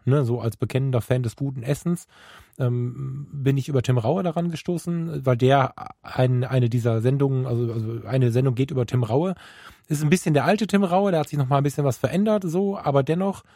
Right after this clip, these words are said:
ist es super interessant. Man müsste jetzt eigentlich noch mal eine Folge machen, weil bei dem sehr, sehr viel passiert ist. Aber da gehen sie halt, sie reisen durch die ganze Welt und sprechen mit den besten Köchen der Welt. Und das ist nicht wie bei R T L zwei oder so, dass sie sagen so, "Die dreißig besten Köche der Welt" und dann steht da Oliver Geissen und dann kommen so vierzig Videos, sondern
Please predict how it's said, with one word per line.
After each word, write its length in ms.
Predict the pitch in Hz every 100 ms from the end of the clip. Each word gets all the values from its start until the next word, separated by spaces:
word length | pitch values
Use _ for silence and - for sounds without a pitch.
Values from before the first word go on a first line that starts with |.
| - - _ _ _ _ _ -
ist 120 | 160
es 100 | 147
super 300 | 151 175 156
interessant. 640 | 151 - 131 151 123 101
Man 100 | 110
müsste 180 | 131 -
jetzt 140 | 135 -
eigentlich 140 | 131
noch 140 | 147
mal 80 | 139
eine 100 | 123
Folge 320 | 104 123 120
machen, 300 | 113 113 147
weil 120 | 120 113
bei 80 |
dem 220 | 113 113 110
sehr, 100 | 113
sehr 140 | 110
viel 120 | -
passiert 380 | 110 104 170 165
ist. 160 | 147 - - - -
Aber 320 | - 135 131 - 139 _
da 160 | 135 139
gehen 280 | 131 170 175
sie 160 | 135
halt, 220 | 139 151 -
sie 140 | 123 135
reisen 300 | 135 160 156
durch 100 | 143
die 140 | 139
ganze 400 | 135 175 - 147
Welt 280 | 139 160 180
und 120 | 139
sprechen 360 | - 156 - 143
mit 120 | 131
den 140 | 120
besten 340 | 131 139 - 131
Köchen 340 | - 131 131
der 160 | 120 117
Welt. 280 | 131 120
Und 100 | 113
das 160 | 110 101
ist 120 | 127
nicht 220 | 143 131
wie 240 | 131 127 123 - - - - -
bei 140 | 120
R 100 | 127
T 100 | -
L 100 | 120
zwei 220 | - 127
oder 160 | 151 135
so, 200 | 131 143
dass 100 | 117
sie 100 | 120
sagen 300 | 113 117 123
so, 140 | 117
"Die 160 | 117 117
dreißig 360 | - 117 127
besten 280 | 107 127 -
Köche 240 | 127 131 127
der 140 | 113
Welt" 260 | 127 165 143
und 60 |
dann 60 | 113
steht 140 | -
da 120 | 123
Oliver 360 | 120 123 135 123
Geissen 380 | 117 156 - 143
und 180 | 131 120
dann 140 | 117
kommen 180 | - 131
so 80 | 113
vierzig 320 | 131 - 104
Videos, 380 | 131 170 208 -
sondern 320 | 143 139